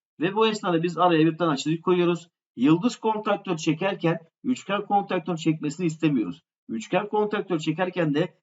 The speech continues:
yıldız kontaktörü çekmesini istemiyoruz. Bu nedenle yıldızın önüne üçgenin kapalı kontağını, üçgenin önüne ise yıldızın kapalı kontağını kullanıyoruz. Biz şimdi yıldız devresi yapacağımızdan dolayı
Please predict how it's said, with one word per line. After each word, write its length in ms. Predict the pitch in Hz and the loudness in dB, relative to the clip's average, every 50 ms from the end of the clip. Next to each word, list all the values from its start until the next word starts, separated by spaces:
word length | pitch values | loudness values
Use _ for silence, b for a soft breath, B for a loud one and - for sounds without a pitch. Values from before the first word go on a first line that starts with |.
| _ _ | _ _
yıldız 360 | 117 117 120 127 147 202 208 | -2 0 0 0 -2 -6 -8
kontaktörü 580 | - - 202 196 185 202 190 170 160 170 151 131 | -4 -2 -2 -2 -2 -2 -4 -4 -2 -2 -2 -2
çekmesini 440 | - - 131 135 131 131 - - 147 | -2 -4 -6 -4 -4 -4 -4 -2 -4
istemiyoruz. 520 | 139 - 165 165 165 165 165 170 165 160 - _ _ _ _ | -2 -2 -2 -2 0 2 0 0 0 -4 -8 _ _ _ _
Bu 160 | - 123 151 185 | -8 -4 -2 0
nedenle 560 | 214 208 196 180 156 135 123 131 135 - _ _ _ - | 0 2 2 2 2 2 0 0 -2 -6 _ _ _ -4
yıldızın 520 | 107 117 131 135 135 143 165 170 202 208 | 0 4 4 4 4 4 0 0 -2 -4
önüne 520 | - 175 190 180 160 143 147 160 160 - _ _ _ - | -4 -2 0 0 2 2 0 0 -2 -6 _ _ _ -4
üçgenin 400 | 120 - - - 175 165 180 170 | -4 -4 -2 -2 -2 -2 0 0
kapalı 340 | 170 156 156 165 175 190 | -2 -2 0 0 0 0
kontağını, 540 | 180 185 190 190 180 170 185 180 180 185 185 - _ _ _ - | -2 -2 -4 -4 -2 0 0 2 2 0 -4 -8 _ _ _ -4
üçgenin 500 | 127 123 131 - - - 160 170 196 180 | -4 -4 -4 -4 -2 -2 0 0 0 -2
önüne 260 | 165 180 180 185 196 | -4 -4 -2 -2 -2
ise 420 | 180 165 160 175 180 180 180 - _ _ - | -2 -2 -2 -2 -2 -2 -4 -8 _ _ -2
yıldızın 460 | 117 147 175 190 180 180 165 160 151 | 0 2 2 2 0 -2 -2 -2 0
kapalı 360 | 160 180 165 165 165 156 151 | 0 -2 -2 0 0 0 2
kontağını 420 | 160 156 156 156 139 135 160 175 | 2 0 0 0 0 -2 -2 -2
kullanıyoruz. 520 | - 160 151 147 139 127 117 151 175 - - _ _ _ _ _ | 0 0 0 2 2 2 2 0 -2 -4 -8 _ _ _ _ _
Biz 140 | - - 208 | -8 -6 -4
şimdi 180 | - 196 175 165 | -4 -2 2 2
yıldız 240 | 170 175 185 180 175 | 2 2 2 0 0
devresi 260 | 190 175 160 160 170 | 2 2 2 0 -2
yapacağımızdan 560 | 151 147 143 151 151 151 156 156 170 170 165 | -2 0 0 0 0 0 0 0 0 0 2
dolayı 320 | 147 131 123 131 165 185 | 2 2 2 0 0 -2